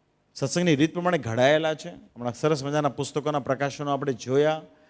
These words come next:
એમાં સ્વામી શ્રી પૂર્ણવલ્લભ સ્વામીજીએ પણ બહુ સરસ એમાં પુરુષાર્થ કર્યો છે. હમણાં અમે પુસ્તક વાંચતા હતા એ પ્રમાણે સ્વામી શ્રી અક્ષરજીવનદાસજી સ્વામીએ શ્રીમદ ભાગવત ઉપર કાવ્ય કૌસ્તુભ નામક એમણે જે કંઈ રચના કરી એ રચનાને પણ પ્રકાશિત કરવામાં આવી છે.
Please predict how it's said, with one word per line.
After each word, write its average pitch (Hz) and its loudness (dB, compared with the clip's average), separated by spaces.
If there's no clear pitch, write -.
એમાં 131 -4
સ્વામી 143 0
શ્રી 147 -4
પૂર્ણવલ્લભ 147 4
સ્વામીજીએ 147 2
પણ 135 -2
બહુ 151 0
સરસ 147 0
એમાં 117 -2
પુરુષાર્થ 151 4
કર્યો 160 2
છે. 170 -8
હમણાં 147 2
અમે 151 2
પુસ્તક 151 -2
વાંચતા 151 0
હતા 165 4
એ 156 4
પ્રમાણે 147 -2
સ્વામી 147 -2
શ્રી 143 0
અક્ષરજીવનદાસજી 147 2
સ્વામીએ 147 0
શ્રીમદ 156 -6
ભાગવત 135 0
ઉપર 135 2
કાવ્ય 151 6
કૌસ્તુભ 147 0
નામક 135 4
એમણે 143 0
જે 127 0
કંઈ 151 4
રચના 151 2
કરી 156 4
એ 143 6
રચનાને 147 -2
પણ 139 -4
પ્રકાશિત 147 -2
કરવામાં 151 0
આવી 156 -10
છે. 143 -18